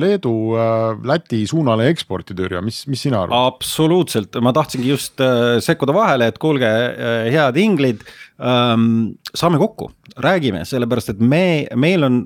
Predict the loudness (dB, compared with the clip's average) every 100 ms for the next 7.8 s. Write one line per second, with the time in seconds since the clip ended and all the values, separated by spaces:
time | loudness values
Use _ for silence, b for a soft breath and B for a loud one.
0 | -4 -4 0 0 0 -2 0 2 2 2
1 | 2 0 2 0 0 -2 0 0 -2 -6
2 | -6 0 2 2 2 2 0 2 2 2
3 | 0 -4 -4 -2 -2 0 0 0 -2 -6
4 | -10 -6 -4 -2 0 0 -2 -4 -8 -10
5 | -6 -6 0 0 0 -4 -2 -2 -4 -4
6 | -2 -2 -2 -2 0 0 0 -2 -2 0
7 | 0 0 -4 -4 -4 -4 -6